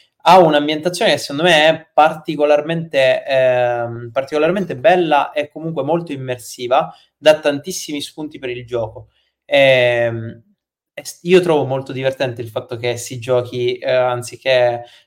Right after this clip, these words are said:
eh, noi siamo abituati a un, eh, a magari giocare del, gli eroi da qualche parte, no?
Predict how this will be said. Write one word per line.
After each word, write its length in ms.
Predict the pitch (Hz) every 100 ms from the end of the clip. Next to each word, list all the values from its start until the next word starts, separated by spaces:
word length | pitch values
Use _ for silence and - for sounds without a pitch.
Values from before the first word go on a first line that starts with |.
| _
eh, 240 | 135 123
noi 160 | 127 131
siamo 220 | - 120
abituati 720 | 120 120 123 117 110 120 117
a 180 | 120 110
un, 340 | 117 120 117 117
eh, 800 | 113 113 113 - _ _ - 127
a 100 | 135
magari 380 | 127 131 139 120
giocare 360 | 123 120 131
del, 300 | 123 123 131 _ -
gli 180 | 143 139
eroi 300 | 143 143 135
da 100 | 123
qualche 300 | 117 120 127
parte, 400 | - 123 117 - 131
no? 260 | 139 147